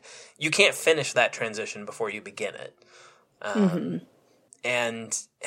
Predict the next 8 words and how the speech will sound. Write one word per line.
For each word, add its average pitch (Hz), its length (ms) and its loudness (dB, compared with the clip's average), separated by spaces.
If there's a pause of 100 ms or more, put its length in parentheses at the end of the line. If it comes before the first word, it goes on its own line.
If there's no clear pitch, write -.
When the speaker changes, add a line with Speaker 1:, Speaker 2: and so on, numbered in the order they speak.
(120)
Speaker 1:
<sighs> 110 400 -6
for, 127 680 4 (1400)
for 135 280 6
almost 151 480 4 (100)
everything, 110 800 -2
I 107 140 -2
think, 107 680 -6
um, 107 600 -4